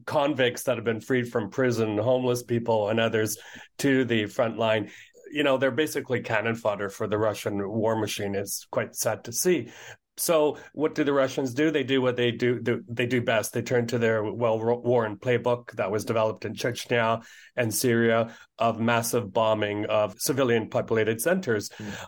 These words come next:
Speaker 1: Just a headline
Speaker 2: Mm.
Speaker 1: today,
Speaker 2: Mm.
Speaker 1: uh, that I included in my
Speaker 2: Mm.
Speaker 1: blog was, uh, it looks like Russia is, uh, locating more Grad missiles at that occupied Zaporizhia nuclear power plant.
Speaker 2: Right.
Speaker 1: The biggest in Europe.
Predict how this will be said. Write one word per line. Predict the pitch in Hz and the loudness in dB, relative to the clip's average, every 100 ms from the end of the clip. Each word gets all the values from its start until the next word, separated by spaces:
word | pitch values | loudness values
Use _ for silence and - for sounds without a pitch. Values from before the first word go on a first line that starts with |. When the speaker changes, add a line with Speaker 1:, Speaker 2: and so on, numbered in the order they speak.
| - | -4
Speaker 1:
Just | 160 - | -4 0
a | 156 | -2
headline | 139 147 135 127 120 117 | 0 0 0 0 2 0
Speaker 2:
Mm. | 113 | 0
Speaker 1:
today, | 135 160 175 131 117 117 | 0 4 4 4 0 -2
Speaker 2:
Mm. | 117 | -2
Speaker 1:
uh, | 117 107 | 0 2
that | 107 113 | 2 2
I | 110 | 0
included | 107 127 117 113 | 0 0 2 2
in | |
my | 113 | 2
Speaker 2:
Mm. | 110 | 2
Speaker 1:
blog | 117 110 107 113 | 2 2 2 2
was, | 110 104 - | 0 0 0
uh, | 117 107 - - - | 2 0 -2 -20 -6
it | 131 | -2
looks | 127 131 127 | 0 0 0
like | 135 127 | 0 2
Russia | 120 120 127 | 0 0 0
is, | 113 113 101 - | 0 -2 -4 0
uh, | 113 107 | 2 2
locating | 110 117 117 127 110 110 | 2 0 0 0 2 2
more | 113 107 | 2 0
Grad | 92 113 104 107 | 0 0 2 2
missiles | 113 113 113 104 101 - | 0 0 0 0 -2 -2
at | 120 - | -4 0
that | 110 104 - - | -2 -2 -6 -6
occupied | 113 - 123 113 104 104 - - _ - | -4 -4 -4 0 0 -2 -10 -20 _ -14
Zaporizhia | 113 127 - 113 113 113 117 104 101 101 | -2 -2 0 0 2 2 2 2 2 0
nuclear | 120 113 - 107 | 0 -2 0 -2
power | 98 117 117 | 2 2 2
plant. | 117 120 101 107 | 0 0 0 2
Speaker 2:
Right. | 117 110 - _ _ | 0 0 -8 _ _
Speaker 1:
The | 120 | -4
biggest | 117 120 120 117 | -2 0 0 -2
in | 113 | -4
Europe. | 107 120 120 110 92 | 0 2 2 2 -2